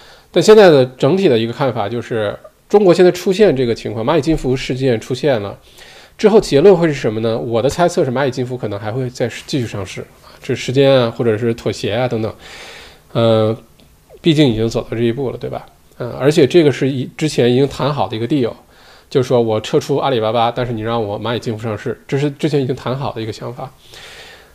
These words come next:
所以蚂蚁金服下一步很有可能还会进行，只是变成另外一个版本了，还会不会是一个这么大、这么成功的I P O，就很难说了。另外一个呢，是我认为蚂蚁金服依然可以上市的主要原因，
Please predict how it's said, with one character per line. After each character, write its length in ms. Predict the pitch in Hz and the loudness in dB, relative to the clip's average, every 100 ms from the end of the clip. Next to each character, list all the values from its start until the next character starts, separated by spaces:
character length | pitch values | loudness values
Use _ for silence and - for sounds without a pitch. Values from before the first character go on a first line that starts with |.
| _ | _
所 180 | - - | 2 6
以 80 | 208 | 8
蚂 180 | 170 208 | 10 10
蚁 40 | |
金 120 | 165 | 10
服 80 | 175 | 8
下 240 | 175 233 151 | 6 6 6
一 40 | |
步 100 | 135 | 6
很 140 | 135 | 2
有 40 | 139 | 2
可 120 | 135 | 0
能 80 | 101 | -4
还 160 | 104 | -6
会 80 | 110 | -6
进 160 | 127 131 | -2 -4
行， 340 | - 107 104 | -4 -8 -8
只 140 | - 117 | -6 -6
是 80 | 131 | 0
变 160 | 143 | 0
成 100 | 120 | 0
另 120 | 123 | 0
外 80 | 131 | 0
一 20 | |
个 60 | 113 | 0
版 200 | - 107 | -4 -4
本 80 | 107 | -4
了， 100 | - | -6
还 140 | 131 123 | -8 -2
会 160 | 190 | 2
不 60 | 170 | 2
会 40 | |
是 160 | 147 160 | 2 0
一 40 | |
个 60 | 151 | 2
这 140 | 214 | 2
么 100 | 170 | 2
大、 280 | 135 123 110 123 | 2 2 2 -2
这 80 | - | -2
么 80 | 170 | -2
成 220 | - 147 | -2 -2
功 160 | 156 165 | 0 2
的 80 | |
I 80 | 131 | 0
P 220 | 110 - | -2 -4
O， 200 | 113 107 127 | -4 -4 -6
就 120 | 127 | -10
很 80 | 120 | -10
难 160 | 110 | -12
说 240 | 113 - 120 | -12 -10 -12
了。 80 | 120 - - - - - - _ - | -14 -20 -20 -20 -20 -20 -20 _ 2
另 120 | 202 | 6
外 160 | 233 220 | 8 8
一 40 | |
个 80 | 143 | 8
呢， 200 | 120 120 131 | 4 2 -2
是 580 | - 143 123 113 113 415 - | -4 0 2 2 0 -4 0
我 160 | 131 | 2
认 160 | 135 160 | 4 6
为 120 | 139 | 4
蚂 220 | 139 147 | 4 4
蚁 80 | 143 | 2
金 160 | 139 139 | 0 -2
服 140 | 139 | 0
依 80 | 190 | 4
然 200 | 202 147 | 6 4
可 160 | - 151 | 2 0
以 80 | 131 | 0
上 200 | 165 127 | -2 -4
市 160 | - | -4
的 140 | 127 113 | -4 -4
主 300 | - 117 110 | -6 -6 0
要 180 | 185 | 2
原 240 | 131 110 113 | 2 0 -2
因， 260 | 120 117 | -4 -4